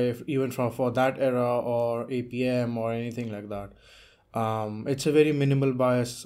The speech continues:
uh, and... Um, the chipset support may, might not be there. So I boot Linux, it either hangs on Grub, it either hangs on I S O Linux. So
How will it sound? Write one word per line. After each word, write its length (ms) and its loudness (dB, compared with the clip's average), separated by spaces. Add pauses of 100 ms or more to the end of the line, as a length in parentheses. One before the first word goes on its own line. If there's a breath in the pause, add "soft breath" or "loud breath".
uh, 440 -2 (100)
and... 600 -4
Um, 500 -6 (480 soft breath)
the 80 -2
chipset 560 -2
support 540 -4
may, 200 0
might 340 0
not 240 -4
be 100 -4
there. 400 0
So 480 0 (760 soft breath)
I 140 0
boot 280 2
Linux, 340 4
it 240 -4
either 180 -2
hangs 340 -4
on 120 -2
Grub, 420 2
it 120 -4
either 240 -4
hangs 420 -2
on 520 -4
I 200 -4
S 180 -6
O 160 2
Linux. 360 0
So 460 0